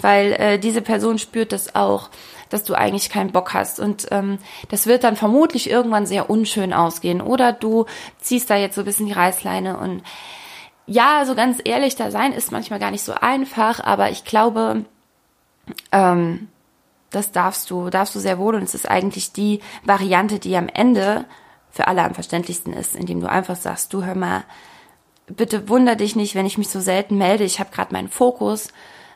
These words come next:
irgendwie komplett verschoben, ich bin gerade, äh, auf völlig andere neue Dinge fokussiert und, ähm, ich hab immer so ein bisschen das Gefühl, es wirft mich wieder zurück in mein, in, in mein bisheriges Leben, <laughs> ähm,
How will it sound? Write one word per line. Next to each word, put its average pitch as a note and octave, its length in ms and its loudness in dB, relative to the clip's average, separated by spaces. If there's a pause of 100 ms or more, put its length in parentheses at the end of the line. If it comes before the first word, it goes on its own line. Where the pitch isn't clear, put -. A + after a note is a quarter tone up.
(120)
irgendwie G3+ 300 4
komplett G3+ 380 -2
verschoben, A3 480 0
ich F#3+ 160 -8
bin G3 120 -4
gerade, F#3 520 -2
äh, - 180 -6 (340)
auf G#3 120 0
völlig A3 400 0
andere A3+ 340 2
neue G#3+ 320 0
Dinge G#3+ 240 -2
fokussiert A3 800 0 (560)
und, G#3 440 2
ähm, F#3+ 420 0 (120)
ich - 160 -6
hab G#3 140 -2
immer G#3 160 2
so G3+ 80 -2
ein - 20 -4
bisschen G3+ 200 -2
das G3+ 100 -4
Gefühl, A#3+ 380 -2
es F#3+ 360 -4
wirft A#3+ 300 4
mich - 180 -4
wieder G3+ 200 -2
zurück B3 400 -2
in G#3 120 0
mein, F#3 380 -2 (760)
in, G#3 280 4
in G#3 260 0
mein F#3+ 180 2
bisheriges A#3 560 -2
Leben, B3+ 580 2 (300)
<laughs> - 800 -8
ähm, G#3 520 4